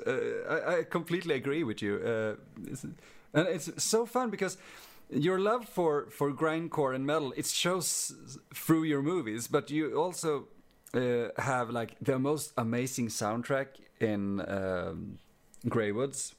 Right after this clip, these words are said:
Grey Woods Plot, that's, uh, like, completely different from The Good Exorcist. And it,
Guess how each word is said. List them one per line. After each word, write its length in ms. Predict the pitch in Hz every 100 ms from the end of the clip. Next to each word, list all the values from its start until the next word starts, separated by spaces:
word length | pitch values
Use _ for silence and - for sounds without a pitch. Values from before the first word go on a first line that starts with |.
| -
Grey 160 | 120 101
Woods 140 | -
Plot, 280 | - 107 - - - - - -
that's, 400 | 117 107 - - _ - - 110
uh, 40 |
like, 200 | 127 113
completely 600 | - 131 - 135 180 - 143
different 460 | 202 202 196 123
from 320 | - 131 120
The 100 | 117
Good 160 | 117 131
Exorcist. 520 | 202 - 160 117 98 -
And 120 | 139
it, 140 | 156